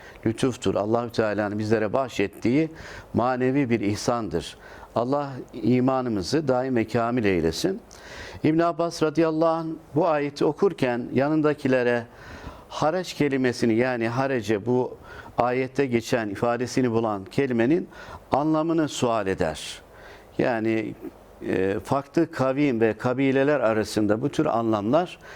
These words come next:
elbette çok önemlidir. Yani onların bu anlamda kullandığı, e, yöresel bir kavram, mane olarak ne ifade ediyor, onu öğrenmek ister.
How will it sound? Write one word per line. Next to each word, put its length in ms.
elbette 480
çok 260
önemlidir. 720
Yani 240
onların 560
bu 100
anlamda 640
kullandığı, 840
e, 80
yöresel 600
bir 180
kavram, 480
mane 320
olarak 420
ne 80
ifade 480
ediyor, 300
onu 280
öğrenmek 560
ister. 440